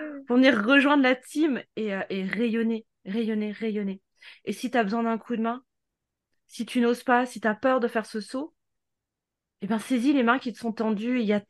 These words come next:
tellement de personnes qui, euh, ont un cœur grand comme ça et qui ne demandent que ça, qui sont venues ici justement pour impulser cet élan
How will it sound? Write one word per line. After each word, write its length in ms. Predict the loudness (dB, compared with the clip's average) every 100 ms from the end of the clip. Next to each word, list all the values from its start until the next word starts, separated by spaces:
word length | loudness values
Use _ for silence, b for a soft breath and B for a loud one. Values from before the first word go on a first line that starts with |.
| 6
tellement 320 | 6 8 6
de 60 | 4
personnes 540 | 4 2 2 2 2
qui, 300 | -4 -2 2
euh, 180 | 2 0
ont 140 | -2 -4
un 80 | 0
cœur 260 | 2 2
grand 260 | 0 2 4
comme 220 | 4 2
ça 300 | 4 4 4
et 140 | 0 -4
qui 140 | -2
ne 60 | 2
demandent 400 | 2 0 -2 -6
que 220 | 2 2 2
ça, 280 | 0 -2 _ _ -14
qui 140 | -6
sont 180 | 0 2
venues 320 | 4 6 6
ici 380 | 4 2 2 2
justement 440 | -2 -4 -2 -2
pour 220 | -4 -4 2
impulser 760 | 4 4 2 0 -2 -4 -4 _ _
cet 240 | -6 -2
élan 260 | -2 -2